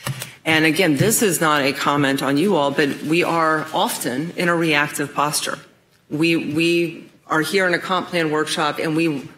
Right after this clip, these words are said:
receive amendments from developers or from interested parties. Yes, staff is proactive. I think, you know, that you, you've cited a couple of things where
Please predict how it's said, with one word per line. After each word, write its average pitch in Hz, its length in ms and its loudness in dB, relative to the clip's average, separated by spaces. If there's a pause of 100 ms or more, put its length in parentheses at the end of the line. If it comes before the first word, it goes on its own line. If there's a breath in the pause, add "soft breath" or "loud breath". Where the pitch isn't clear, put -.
receive 170 640 0
amendments 139 560 -2
from 143 220 -2
developers 131 640 -4
or 147 200 -2
from 143 240 -2
interested 143 480 -2
parties. - 480 -6 (920 loud breath)
Yes, 160 360 2
staff 151 360 2
is 143 140 0
proactive. 127 800 -2
I 139 80 0
think, 139 300 -2
you 151 100 -2
know, 135 140 2
that 135 240 -2
you, 151 160 0
you've 139 200 -4
cited 147 300 2
a 127 60 -2
couple 147 280 -4
of 139 80 -6
things 135 360 0
where 139 200 0